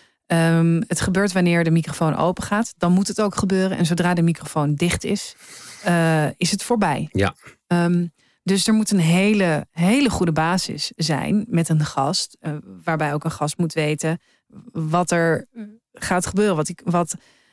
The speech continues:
Speaker 1: eh, hij, zij of hen kan verwachten. Ehm, of een, eh, presentator zich eraan houdt. Eh, kijk, bijvoorbeeld, eh, eh, met heel veel me-,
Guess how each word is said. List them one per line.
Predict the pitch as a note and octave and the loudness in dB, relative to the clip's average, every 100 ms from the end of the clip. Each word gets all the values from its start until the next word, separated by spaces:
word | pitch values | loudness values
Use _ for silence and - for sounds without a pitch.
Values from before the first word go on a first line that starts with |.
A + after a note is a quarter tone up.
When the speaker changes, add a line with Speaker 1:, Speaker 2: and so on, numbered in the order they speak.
| _ | _
Speaker 1:
eh, | - E3 E3 D#3 | -2 0 2 0
hij, | E3 E3+ E3+ | 0 0 2
zij | F3 | 2
of | D#3 | 2
hen | E3+ F#3+ F3+ | 2 2 2
kan | E3+ | 0
verwachten. | E3 E3+ F#3 A3 - - - - - - _ _ | 0 2 2 2 -2 -6 -10 -18 -20 -20 _ _
Ehm, | - E3 E3 E3 E3+ E3+ E3+ E3+ A3 | 0 2 2 2 4 4 2 0 -2
of | F#3 F#3 - | -2 -2 -2
een, | F#3 F3 E3+ A#3+ A#3+ | 0 0 0 -4 -8
eh, | E3 D#3+ D#3+ D#3 D3+ - | -4 -2 -2 -2 -6 -4
presentator | D#3+ D#3+ D3+ C#3+ D3+ D#3 - | -2 0 0 0 0 -2 -4
zich | D3+ D#3 - - | -2 -2 -4 -4
eraan | D#3+ - D3 | -4 -2 -2
houdt. | D3 D3+ F#3+ D#3 D#3 F#3 - _ _ _ _ _ | -2 0 2 2 0 -4 -8 _ _ _ _ _
Eh, | D#3+ D#3 D3+ - | -2 0 -2 -4
kijk, | E3+ D#3+ | -4 -6
bijvoorbeeld, | D#3+ E3 E3 D#3 - | -6 -2 -2 -2 -6
eh, | D#3+ D#3 - - D#3+ D#3+ | -4 -4 -6 -12 -12 -6
eh, | |
met | D#3 D#3+ | -2 0
heel | E3 | 0
veel | D3+ D3+ | -2 -2
me-, | D3+ A3 | -4 -4